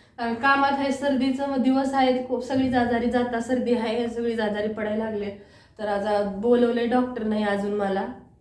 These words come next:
जर कमी नाही झालं का नाही रक्त वगैरे टेस्ट करायला, ब्लड वगैरे, अ, म्हटलेत टेस्ट करतो ये, कारण खूप दिवस झालं माझं डॉक्युमेंट पहिलं अजून दाखवा म्हणतेत, अजून मी दाखवलेलं नाही. तुम्हाला सांगितलं ना, जम्मूचे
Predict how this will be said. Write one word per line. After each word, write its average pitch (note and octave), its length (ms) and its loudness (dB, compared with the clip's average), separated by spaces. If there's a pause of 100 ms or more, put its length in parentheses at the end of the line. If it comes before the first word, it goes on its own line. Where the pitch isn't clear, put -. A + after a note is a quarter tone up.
(120)
जर G#3 240 -2
कमी A3 220 -2
नाही A3+ 180 0
झालं A3+ 260 0
का G#3 120 -4
नाही G#3 140 -2
रक्त G#3 260 -4
वगैरे F#3+ 360 -6
टेस्ट G3+ 420 -8
करायला, F#3 420 -8 (540)
ब्लड G3+ 520 -2
वगैरे, G#3 460 0 (760)
अ, G#3 100 -6 (440)
म्हटलेत G#3 360 -4 (460)
टेस्ट - 360 -4
करतो G3+ 340 -8
ये, G3+ 220 0 (520)
कारण G3+ 140 -6 (120)
खूप B3+ 140 2
दिवस A#3+ 180 6
झालं A#3+ 320 2 (360)
माझं A3 280 -2
डॉक्युमेंट A3+ 460 -2
पहिलं A3+ 260 0
अजून G#3+ 280 0
दाखवा A3+ 420 -2
म्हणतेत, G#3 400 -4
अजून A#3 260 0
मी B3 100 6
दाखवलेलं G3+ 540 -2
नाही. F#3+ 180 -6 (180)
तुम्हाला G#3+ 220 -2
सांगितलं A#3+ 500 -4
ना, C#4 80 -4 (200)
जम्मूचे A#3 640 0